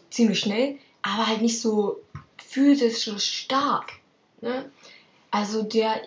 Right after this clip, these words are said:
der kann jetzt nicht mal eben so einen Upamecano umhauen, wie Haaland zum Beispiel. Aber er hat, also der ist unfassbar spritzig. Also er kann sich wirklich unfassbar gut bewegen und seine Tricks sind super.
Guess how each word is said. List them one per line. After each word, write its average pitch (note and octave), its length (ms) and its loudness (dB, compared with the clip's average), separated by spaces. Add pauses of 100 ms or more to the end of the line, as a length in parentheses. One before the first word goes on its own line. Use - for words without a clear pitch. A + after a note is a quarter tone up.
(160)
der A3 140 -2
kann A3+ 200 0
jetzt A3+ 220 0
nicht A3 120 -4
mal A3+ 180 2
eben A#3 200 6
so A3 200 4
einen G#3+ 240 0
Upamecano A3 640 0
umhauen, G3 520 -2
wie G3+ 140 -4
Haaland G3 340 -4
zum G3+ 140 -8
Beispiel. A3+ 460 -2 (520)
Aber A3+ 300 4
er G#3+ 180 0
hat, G#3 120 -6 (1500)
also G#3 200 -4
der G#3 120 -2
ist G#3+ 100 -2
unfassbar A3+ 380 -6
spritzig. C#4 680 -6 (2500)
Also G#3+ 160 -4
er G#3+ 80 0
kann A3+ 160 4
sich G#3 220 -4
wirklich G#3+ 340 -6
unfassbar A3+ 380 -4
gut G#3+ 160 -6
bewegen A3 360 2
und G#3 140 -4
seine F#3+ 260 -4
Tricks - 360 -10
sind G3+ 200 -6 (140)
super. C4+ 540 -4